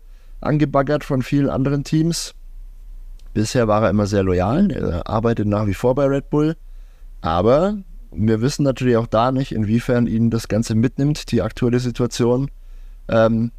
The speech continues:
und, und wie sehr er sich damit arrangieren kann und möchte, weiter Teil eines Teams zu sein, das, und ich formuliere das jetzt einfach mal so, dass solche Affären, hm, bis dato nicht transparent aufarbeitet.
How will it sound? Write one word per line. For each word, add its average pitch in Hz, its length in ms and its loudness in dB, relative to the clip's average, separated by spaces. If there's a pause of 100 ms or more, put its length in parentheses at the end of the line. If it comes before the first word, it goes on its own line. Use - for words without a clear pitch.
(360)
und, 110 340 2
und 107 200 0
wie 113 100 2
sehr 107 220 2
er 117 60 4
sich 117 140 -4
damit 113 280 0
arrangieren 113 580 2
kann 120 280 0
und 104 140 2
möchte, 127 500 0 (380)
weiter 117 380 0
Teil 113 220 2
eines 113 260 -2
Teams 127 260 -2
zu 123 120 -4
sein, 120 300 2
das, 120 360 -2 (640)
und 98 280 -2
ich - 160 -4
formuliere 87 400 0
das 123 120 0
jetzt 120 160 -2
einfach 123 180 2
mal 127 160 2
so, 135 320 2
dass 113 300 -2
solche 117 580 2
Affären, 113 760 0 (220)
hm, 107 280 0 (240)
bis 113 200 -2
dato 95 340 0
nicht 117 220 0
transparent 117 580 0
aufarbeitet. 90 760 -2